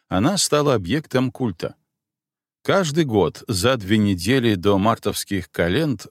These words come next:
праздновались луперкалии, в ходе которых параллельно чествовались бог Луперк, древний покровитель земледелия, и обожествленная кормящая волчица Дея Луперка.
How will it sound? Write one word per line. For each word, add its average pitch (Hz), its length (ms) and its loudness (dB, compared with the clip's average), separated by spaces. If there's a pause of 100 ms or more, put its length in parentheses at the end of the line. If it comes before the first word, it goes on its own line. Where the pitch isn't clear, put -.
праздновались 139 800 -2
луперкалии, 71 880 -4 (340)
в - 80 -20
ходе 95 360 2
которых 135 580 -2
параллельно 110 720 0
чествовались 101 840 -2
бог 104 540 0
Луперк, 92 580 -4 (300)
древний 101 500 0
покровитель 90 720 -2
земледелия, 92 800 0 (420)
и 170 120 0
обожествленная 127 1200 -2
кормящая 120 680 -2
волчица 101 720 -2 (200)
Дея 90 640 0 (100)
Луперка. 87 680 -6